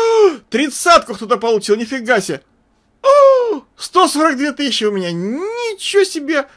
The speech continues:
Ой, тут лошара тридцатку получил. Блин, посмотрел, что тут, блин, все нормально.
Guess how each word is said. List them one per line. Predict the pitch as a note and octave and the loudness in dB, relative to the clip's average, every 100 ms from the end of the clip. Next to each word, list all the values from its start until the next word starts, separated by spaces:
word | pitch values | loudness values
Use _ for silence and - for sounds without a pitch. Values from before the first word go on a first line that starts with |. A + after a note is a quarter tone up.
| _ | _
Ой, | C4+ F4 | -2 0
тут | F4 E4 | 0 0
лошара | E4+ - F#4 E4+ | 0 2 2 2
тридцатку | F4 E4 C#4+ D4+ C#4+ | 0 -8 -4 -4 -4
получил. | C#4 C#4+ C#4+ D4 C#4+ - - _ _ _ _ _ _ _ _ _ _ _ - | -6 -6 -6 -8 -8 -12 -20 _ _ _ _ _ _ _ _ _ _ _ -10
Блин, | F#3 A#3+ C4 A3+ | -4 -2 -2 -2
посмотрел, | A3 A3 A3 A#3 B3 | -4 -4 -6 -2 -2
что | A#3+ | -2
тут, | A3 G#3+ | -8 -6
блин, | F3 A#3+ C4 | -2 -2 -2
все | F#3 A3+ | -4 -2
нормально. | A3 G#3+ A#3 C4 B3+ A3+ | 2 0 0 -2 -2 -6